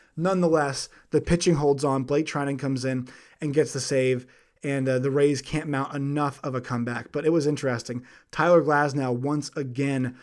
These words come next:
struggling, a guy who I thought could have made a case for a World Series M V P if he pitched, you know, he was in position to 'cause he pitched game one and ha-, had the ability to pitch, uh, a bunch. But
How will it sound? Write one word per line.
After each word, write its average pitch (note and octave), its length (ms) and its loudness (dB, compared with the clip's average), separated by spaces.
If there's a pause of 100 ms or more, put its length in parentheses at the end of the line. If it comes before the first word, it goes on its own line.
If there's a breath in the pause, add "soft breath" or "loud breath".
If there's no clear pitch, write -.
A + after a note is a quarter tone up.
(120 loud breath)
struggling, C3+ 480 0
a B2 60 0
guy C#3+ 220 0
who C#3+ 120 -2
I D3 120 -2
thought C#3 340 -6
could G3 180 2
have D#3+ 260 2 (300 loud breath)
made E3 160 4
a E3 40 4
case E3 300 0
for E3 100 0
a D#3 40 6
World D#3 220 2
Series D#3 300 0
M C#3+ 140 0
V C#3 100 0
P D3+ 180 0
if C3+ 100 -2
he C#3 60 -2
pitched, C#3 320 -6
you C#3 60 -6
know, B2 240 -4 (220 loud breath)
he D3 100 -6
was C#3 120 -2
in C#3 80 -2
position C3 340 -2
to B2+ 120 -4
'cause B2 160 -6
he A#2+ 60 -6
pitched B2+ 260 -8
game B2 220 -2
one B2 160 -2
and A2+ 160 -8 (260 soft breath)
ha-, C#3+ 280 -6
had C#3 200 -6
the D3 100 -4
ability C3 320 -4
to B2 60 -8
pitch, B2+ 340 -10 (260 loud breath)
uh, C3+ 200 -8
a C#3 80 -6
bunch. C#3 380 -2
But B2+ 160 -6